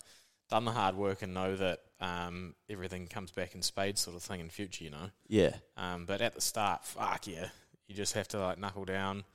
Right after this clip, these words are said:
Speaker 2: And just hope.
Speaker 1: Get into it. It's all about hope and,
Speaker 2: Yeah.
Speaker 1: and, uh, doing the right thing, not burning anyone, and, um, doing a good job, and, and it will come back.
Speaker 2: Yeah. I think the other good thing that you learn about yourself through business is you learn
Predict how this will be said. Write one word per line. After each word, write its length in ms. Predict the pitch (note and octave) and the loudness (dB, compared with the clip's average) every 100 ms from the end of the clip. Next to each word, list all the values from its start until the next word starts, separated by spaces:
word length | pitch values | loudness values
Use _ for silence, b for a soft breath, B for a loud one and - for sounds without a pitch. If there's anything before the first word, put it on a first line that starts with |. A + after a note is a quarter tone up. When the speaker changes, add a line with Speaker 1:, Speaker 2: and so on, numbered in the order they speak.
| _ - | _ -18
Speaker 2:
And 80 | F#2 | -4
just 160 | F#2+ G2 | 0 6
hope. 320 | F2+ E2+ F#2+ | 6 6 2
Speaker 1:
Get 140 | G#2+ | 0
into 240 | G2+ G#2+ G#2+ | 0 2 2
it. 160 | G#2 - | 2 0
It's 220 | G#2+ - | -2 0
all 140 | A2+ A2+ | 0 4
about 260 | A2+ G2 | 4 6
hope 320 | A#2+ A#2+ C3 | 8 8 8
and, 280 | C3 G#2 G#2 | 6 4 6
Speaker 2:
Yeah. 260 | A2 G#2 G#2 | 10 10 10
Speaker 1:
and, 200 | G#2+ G2+ | 8 4
uh, 260 | G2+ G2+ G2 | 4 4 2
doing 280 | A2+ A2+ | 2 2
the 80 | A2+ | 2
right 260 | G2+ F#2+ - | 4 4 6
thing, 320 | A2+ A2+ A2+ | 6 6 4
not 200 | A2 F2+ | 0 0
burning 320 | G#2 G#2 G#2+ | 0 2 2
anyone, 400 | G#2 G#2 G#2 G#2 | 0 2 2 2
and, 240 | G2 F#2+ F#2+ | 0 -2 -2
um, 380 | F#2 F#2 F#2 F2+ | -2 -2 -6 -4
doing 200 | G2+ F#2+ | -4 -2
a 40 | |
good 200 | F#2 F2+ | -4 -6
job, 320 | - F#2 G2+ F2+ | -2 0 2 0
and, 240 | F2+ F2+ - | -6 -10 -8
and 400 | F#2+ F#2 F2 F2 | -6 -6 -8 -8
it 120 | G#2 | -8
will 100 | A2 | -8
come 200 | - F#2+ D2+ | -6 -6 -4
back. 180 | D#2 - _ _ | -6 -8 _ _
Speaker 2:
Yeah. 280 | F2+ E2 - B B B B B | 4 4 2 B B B B B
I 80 | A2 | 8
think 220 | F#3 F#3 | 10 10
the 100 | - | 10
other 400 | A2 B2 A2+ G#2 - - | 12 12 12 12 6 4
good 160 | A#2 A2 | 6 8
thing 220 | A#2+ G#2 | 6 6
that 100 | F2+ | 4
you 120 | G2 | 6
learn 300 | G2 G2 G#2 | 8 10 10
about 240 | G2 F2+ - | 10 8 8
yourself 420 | - F#2+ F#2+ - | 6 8 6 4
through 460 | - G2 G#2+ G#2+ | -4 6 10 10
business 560 | F#2 F#2+ F2+ D#2 - - - | 10 8 8 4 4 2 4
is 580 | F#2+ F#2 F#2+ - - - | 6 6 8 6 6 4
you 180 | G2+ G#2 | 4 8
learn 560 | G#2+ A2+ B2 B2 B2 | 10 10 10 6 0